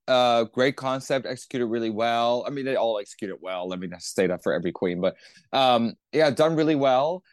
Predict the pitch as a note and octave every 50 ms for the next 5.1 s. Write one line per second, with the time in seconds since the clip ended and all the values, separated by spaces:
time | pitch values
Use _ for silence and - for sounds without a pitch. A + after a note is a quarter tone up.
0 | _ _ _ _ - - D3+ C#3+ - C3 C#3 E3 E3 - - F3 F3+ F#3+ F#3+ F#3
1 | - E3 D3+ D#3 C3+ B2+ B2 C3 C3+ C#3 C3 - - - C#3 C3+ C3+ - B2 B2
2 | B2+ C3 C3 C3+ C#3 - - G#2 B2 B2 B2 _ - B2 A#2+ B2 A#2 - A2+ G#2+
3 | A2 B2+ C3+ - - - - - - _ _ _ _ _ _ _ _ _ _ _
4 | _ _ _ _ _ _ _ _ - B2+ G2 G2 B2 A#2 A2+ - - G#2+ - B2+
5 | B2 -